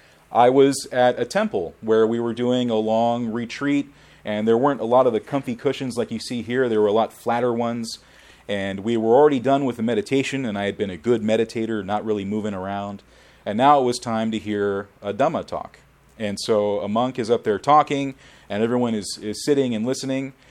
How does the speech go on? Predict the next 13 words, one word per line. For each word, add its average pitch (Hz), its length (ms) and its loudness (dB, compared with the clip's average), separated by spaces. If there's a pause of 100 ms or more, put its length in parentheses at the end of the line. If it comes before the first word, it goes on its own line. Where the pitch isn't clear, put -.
(340)
and 117 460 0 (100)
I'm 196 240 4
not 180 160 4
even 135 160 -2
really 139 180 2
paying 127 240 -2
attention 110 320 -4
to 107 60 -2
what 104 100 0
my 104 140 -2
body 90 340 -4
is 101 100 -6
doing. 135 380 -6